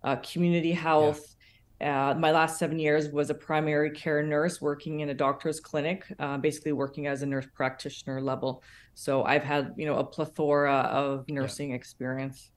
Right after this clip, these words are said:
Speaker 2: Yeah. Like, so, okay, there's so many different angles I kinda wanna, um, flesh out here in, in regards to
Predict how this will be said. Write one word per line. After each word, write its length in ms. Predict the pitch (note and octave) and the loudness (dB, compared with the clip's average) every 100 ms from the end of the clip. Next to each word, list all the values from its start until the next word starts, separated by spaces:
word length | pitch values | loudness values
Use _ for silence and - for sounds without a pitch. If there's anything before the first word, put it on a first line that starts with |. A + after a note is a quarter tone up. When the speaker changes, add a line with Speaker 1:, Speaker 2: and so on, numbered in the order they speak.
| _ - | _ 2
Speaker 2:
Yeah. 100 | D#3 | 2
Like, 280 | C#3+ F#3 | 2 -4
so, 160 | - F#3+ | 0 2
okay, 280 | F#3+ D3+ E3 | 2 4 4
there's 160 | D3 | 4
so 120 | - G3 | 4 4
many 140 | G3 | 4
different 260 | - E3+ D#3 | 2 2 4
angles 240 | D3+ C#3+ | 4 4
I 80 | C#3+ | 2
kinda 180 | C#3 C#3 | 0 0
wanna, 260 | C3+ C3 - | 0 -2 -4
um, 400 | B2+ A#2 A2 A2+ _ _ _ _ _ _ | -4 -4 -8 -12 _ _ _ _ _ _
flesh 280 | - D#3 D3+ | 0 2 4
out 120 | D3 | 0
here 140 | A#2+ C#3 | 0 -2
in, 80 | |
in 160 | C#3+ C#3+ | 0 0
regards 420 | C3 D3+ D3+ D3+ | 0 2 2 2
to 320 | - D3 C#3 | -2 0 0